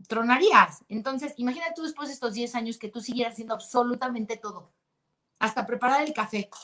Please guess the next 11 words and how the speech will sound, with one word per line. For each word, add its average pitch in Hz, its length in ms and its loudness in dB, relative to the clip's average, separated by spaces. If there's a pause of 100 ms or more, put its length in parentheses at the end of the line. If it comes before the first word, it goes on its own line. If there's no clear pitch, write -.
(1300)
No 247 120 0
habrías 311 220 -2
llegado 233 240 0
a 247 40 0
donde 196 220 -2
has 202 80 -6
llegado 202 240 -4
el 190 60 -6
día 185 140 -6
de 160 100 -4
hoy. 147 180 -8